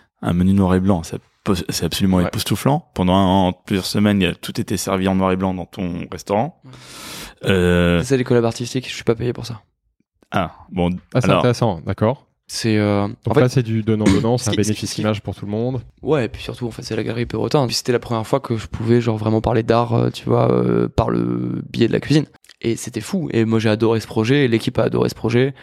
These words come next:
Speaker 2: On est parti loin. On a, enfin, Perrotin a, a, s'est vraiment engagé en accrochant des œuvres de chez
Speaker 1: Ouais.
Speaker 2: eux au restaurant, ce qui est pas anodin, quand même.
Speaker 1: Avec des gros artistes en plus.
Speaker 2: Ouais. Euh, on a refait le, tout le restaurant en le repeignant en full black,
Speaker 3: Ouais.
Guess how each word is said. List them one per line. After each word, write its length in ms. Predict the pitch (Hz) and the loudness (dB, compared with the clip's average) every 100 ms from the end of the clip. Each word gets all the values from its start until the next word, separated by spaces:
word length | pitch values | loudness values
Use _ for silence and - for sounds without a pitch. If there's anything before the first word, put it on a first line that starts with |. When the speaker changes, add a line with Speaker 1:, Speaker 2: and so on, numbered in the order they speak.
| - - - | -20 -14 -2
Speaker 2:
On 100 | 107 | 0
est 60 | |
parti 200 | 107 - | 0 0
loin. 240 | 165 190 151 | 2 4 2
On 260 | 117 110 | 2 0
a, 160 | 110 104 - - | -2 -6 -14 -6
enfin, 160 | 113 - - - | -4 -4 -12 0
Perrotin 480 | 127 120 135 123 110 - | 2 4 4 4 2 0
a, 40 | |
a, 40 | - | -6
s'est 340 | - - 113 | -10 -4 -4
vraiment 380 | 107 117 120 117 | 0 2 4 4
engagé 420 | 117 113 120 127 | 4 4 6 4
en 120 | 113 | 4
accrochant 340 | 110 - 110 113 | 2 0 -2 0
des 180 | 110 117 | 2 2
œuvres 180 | 110 110 | 2 2
de 80 | |
chez 180 | 107 117 | 2 2
Speaker 1:
Ouais. 120 | 110 117 | 4 2
Speaker 2:
eux 140 | 113 - | 2 0
au 100 | 110 | 0
restaurant, 540 | 104 - 117 147 - - - - _ - | -2 0 0 0 -2 -10 -20 -20 _ -12
ce 100 | - | -2
qui 80 | 113 | 2
est 20 | |
pas 160 | 104 | 2
anodin, 300 | 104 107 143 180 | 2 4 2 2
quand 60 | |
même. 100 | 160 | 0
Speaker 1:
Avec 160 | 92 82 | 0 -2
des 60 | 85 | 0
gros 240 | 87 87 | 2 2
artistes 320 | 82 147 - | 2 -2 0
en 100 | 98 | 0
plus. 180 | 123 135 | 2 2
Speaker 2:
Ouais. 120 | - 90 82 - - - - | 2 2 0 -4 -14 -14 -2
Euh, 380 | 120 110 107 104 - _ _ - | 2 2 2 0 -4 _ _ -4
on 160 | 117 117 | 0 2
a 220 | 107 104 | 2 2
refait 500 | - - 120 - 120 | -2 -2 0 2 0
le, 100 | 117 | 0
tout 160 | - 131 | -2 2
le 60 | |
restaurant 560 | 120 117 - 120 123 117 | 2 0 2 4 4 4
en 40 | |
le 60 | 110 | 2
repeignant 420 | 110 110 110 107 | 0 0 0 2
en 60 | 104 | 0
full 220 | - 120 | 0 0
black, 340 | 147 - - 107 | 2 2 0 0
Speaker 3:
Ouais. 260 | 90 104 | 2 0